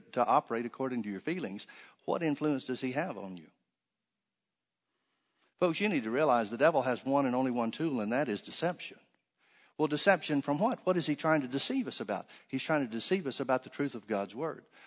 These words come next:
What's the first thing he asked Eve in the Garden of Eden? "Has God said?"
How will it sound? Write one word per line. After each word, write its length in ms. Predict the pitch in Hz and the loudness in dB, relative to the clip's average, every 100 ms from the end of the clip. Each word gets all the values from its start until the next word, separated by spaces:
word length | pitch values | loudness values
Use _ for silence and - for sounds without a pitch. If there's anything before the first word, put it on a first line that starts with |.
| - | -2
What's 160 | 233 | 0
the 60 | - | 0
first 240 | - 196 | -2 -2
thing 160 | - 180 | 0 2
he 140 | 151 | 4
asked 240 | 151 147 - | 6 4 2
Eve 200 | 160 127 | 0 0
in 80 | 117 | 0
the 80 | |
Garden 260 | 113 120 110 | 0 0 0
of 80 | 110 | -4
Eden? 220 | 107 - _ _ _ _ - | -6 -10 _ _ _ _ -6
"Has 180 | 120 110 | -6 2
God 280 | 120 135 | 4 4
said?" 320 | - 127 147 | 0 -4 -4